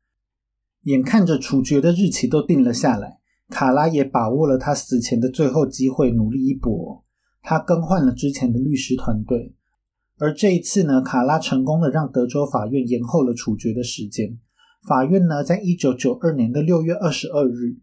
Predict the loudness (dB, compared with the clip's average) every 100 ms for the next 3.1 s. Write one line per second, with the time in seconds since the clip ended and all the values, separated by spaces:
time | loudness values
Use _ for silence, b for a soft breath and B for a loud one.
0 | _ _ _ -8 0 0 2 0 0 -2
1 | 0 0 0 -2 -2 0 0 -2 0 -2
2 | 2 2 2 0 0 -4 -2 -2 -2 -4
3 | -4